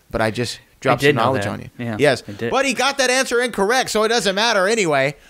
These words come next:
Speaker 1: Uh,
Speaker 2: Yeah.
Speaker 1: he lost on the question. The round ends nineteen to eighteen. Ethan Irwin doesn't have
Speaker 2: You
Speaker 1: to go
Speaker 2: mean
Speaker 1: to his five.
Speaker 2: You mean the game ends nineteen to eighteen, not the,
Speaker 1: Yes,
Speaker 2: I mean, the
Speaker 1: the
Speaker 2: round
Speaker 1: game
Speaker 2: does,
Speaker 1: ends. The
Speaker 2: but
Speaker 1: match ends,
Speaker 2: Yeah.
Speaker 1: uh, nineteen to eighteen. Ethan Irwin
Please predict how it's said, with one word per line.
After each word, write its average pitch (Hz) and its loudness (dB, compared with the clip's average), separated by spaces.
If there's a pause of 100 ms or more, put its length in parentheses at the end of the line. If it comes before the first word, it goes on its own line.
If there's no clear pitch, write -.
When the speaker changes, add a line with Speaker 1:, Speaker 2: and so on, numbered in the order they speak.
(120)
Speaker 1:
Uh, 160 0
Speaker 2:
Yeah. 160 0
Speaker 1:
he 180 0
lost 196 0
on 202 0
the 156 -2
question. 190 0 (240)
The 151 4
round 185 4
ends 175 0
nineteen 175 -2
to - -2
eighteen. 165 0
Ethan 170 -4
Irwin 156 2
doesn't 214 0
have 180 2
Speaker 2:
You 156 2
Speaker 1:
to 143 4
go 147 2
Speaker 2:
mean 135 2
Speaker 1:
to 127 0
his 117 -2
five. 113 0 (100)
Speaker 2:
You 104 -8
mean 170 2
the 120 -4
game 180 0
ends 123 0
nineteen 143 0
to 123 0
eighteen, 123 -2
not 143 0
the, 113 -4
Speaker 1:
Yes, 226 2
Speaker 2:
I - 2
mean, 120 0
the 117 0
Speaker 1:
the 117 0
Speaker 2:
round 156 2
Speaker 1:
game 254 2
Speaker 2:
does, 135 2
Speaker 1:
ends. 117 -4
The 139 -4
Speaker 2:
but 143 -2
Speaker 1:
match 208 0
ends, 117 -6
Speaker 2:
Yeah. 127 -2
Speaker 1:
uh, 135 2
nineteen 165 -2
to 156 4
eighteen. 143 -2
Ethan 165 0 (100)
Irwin 131 4